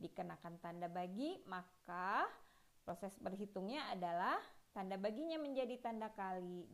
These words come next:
dan pembaginya dibalik. Ya, seratus per dua puluh lima. Setelah kita kali-kali, ternyata, wah, angkanya besar ya, karena tadi di sini Ibu tidak melakukan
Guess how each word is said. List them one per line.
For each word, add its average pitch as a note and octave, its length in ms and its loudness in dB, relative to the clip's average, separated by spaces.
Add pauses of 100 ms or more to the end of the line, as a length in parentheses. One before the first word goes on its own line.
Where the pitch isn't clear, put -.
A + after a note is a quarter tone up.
dan E3 640 2 (500)
pembaginya A3+ 1000 2
dibalik. E3 680 -2 (1000)
Ya, F#3 320 0
seratus G3 560 -4
per B3 160 4 (240)
dua E3 240 0
puluh D#3 160 -6
lima. D3+ 240 -8 (560)
Setelah E3+ 320 -6
kita - 260 -4
kali-kali, A3+ 960 2
ternyata, E3 960 0 (560)
wah, A3 320 4
angkanya F#3 400 -2
besar D4 320 2
ya, A#3 320 4
karena F#3 320 -6
tadi F#3 320 -4
di A3 160 -4
sini G#3 320 -4
Ibu G3+ 160 -4
tidak F#3 240 0
melakukan F3 640 -4